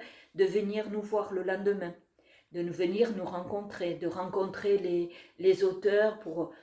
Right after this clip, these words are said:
faire des dédicaces. Donc, on espère beau-, on espère le maximum de monde.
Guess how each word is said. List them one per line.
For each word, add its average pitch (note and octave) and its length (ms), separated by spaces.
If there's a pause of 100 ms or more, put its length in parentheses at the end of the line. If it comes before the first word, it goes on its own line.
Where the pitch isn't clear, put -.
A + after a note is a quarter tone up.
(240)
faire E3 360
des E3 120
dédicaces. E3+ 880 (100)
Donc, D3+ 260 (100)
on F#3+ 120
espère F3 380
beau-, E3+ 240 (100)
on F#3 100
espère E3+ 420
le G3+ 120
maximum F3 840
de D#3+ 80
monde. D#3+ 340